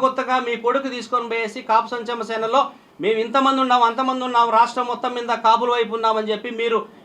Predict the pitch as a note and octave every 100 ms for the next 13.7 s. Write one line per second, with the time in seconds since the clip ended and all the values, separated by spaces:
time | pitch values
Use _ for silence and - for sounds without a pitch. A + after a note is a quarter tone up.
0 | - F3 A#3+ C4 B3+ A#3+ A3+ G#3+ A3 C4+
1 | C#4 C4 C4 B3 A#3 A3 B3 C4 B3+ A3
2 | A#3+ G#3+ A#3+ A3+ F#3 - - - - -
3 | C#3+ G#3+ B3+ B3 C4 C4 B3+ B3 A#3+ C4
4 | G#3 C4 B3 A3 G3+ F#3+ G#3 B3 A#3+ B3+
5 | A#3+ G#3 B3 C4 C4+ A#3+ B3 A#3+ A3+ A#3+
6 | B3+ A#3+ A#3+ A#3 A#3 G#3 A3 A#3 A3+ G3+
7 | G#3+ A#3+ D#3+ - - _ - D#3+ A3 F#3
8 | E3+ C3+ - F3+ G3+ D#3 A#3+ B3+ C4+ C4
9 | C4+ C4 B3+ A#3+ B3+ A3+ A3 A3+ A3 A3
10 | C#4 C4 B3+ B3 B3 A3+ A3 A#3+ G#3+ A3
11 | B3 C4+ G#3 A3 C#4 B3+ A#3 A#3 G3+ G#3
12 | B3 B3 C4+ C4 - - - - G#3 C4
13 | - B3 C4 B3 A#3+ C4+